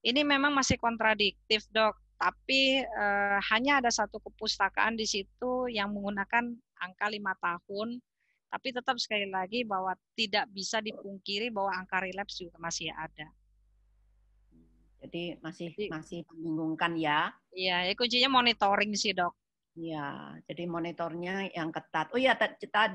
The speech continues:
Speaker 2: eh, ada pertanyaan lagi. Apakah berbeda cut off dari N T pro B N P untuk pasien yang, eh, preg-, eh, hamil ini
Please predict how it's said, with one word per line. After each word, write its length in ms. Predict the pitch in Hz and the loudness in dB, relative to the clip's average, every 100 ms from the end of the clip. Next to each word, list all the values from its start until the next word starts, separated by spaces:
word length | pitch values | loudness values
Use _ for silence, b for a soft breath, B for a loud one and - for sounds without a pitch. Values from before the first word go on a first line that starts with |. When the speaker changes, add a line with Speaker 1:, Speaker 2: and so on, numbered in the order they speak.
| - | -2
Speaker 2:
eh, 300 | 208 220 220 202 | 2 6 6 4
ada 160 | 208 | 4
pertanyaan 560 | 208 226 214 214 214 220 | 4 2 4 4 2 6
lagi. 480 | 226 202 226 208 - b b b | 4 4 -2 -4 -6 b b b
Apakah 320 | 226 233 254 | 0 2 4
berbeda 560 | 226 214 180 165 214 202 190 | 4 6 6 8 6 6 2
cut 160 | 180 - | 0 2
off 160 | 196 196 | 2 4
dari 480 | 175 175 175 175 175 | 4 4 4 0 0
N 160 | 180 170 | 0 0
T 80 | 180 | 0
pro 160 | 180 | -2
B 160 | 165 165 | 0 0
N 320 | 160 160 160 | 2 0 0
P 400 | 202 214 240 269 - | 2 4 4 2 -2
untuk 400 | 180 160 175 - | -4 -2 -2 2
pasien 480 | 156 160 180 170 165 | 2 2 0 2 2
yang, 400 | 156 156 156 151 | 0 0 -2 -2
eh, 400 | 151 151 156 - _ 151 _ | 0 0 0 -6 _ -20 _
preg-, 240 | 156 156 _ 147 | -4 -4 _ -2
eh, 300 | 156 147 151 | 2 4 4
hamil 400 | 165 156 160 151 143 | 4 4 2 0 0
ini 480 | 156 170 226 262 | 0 0 0 -2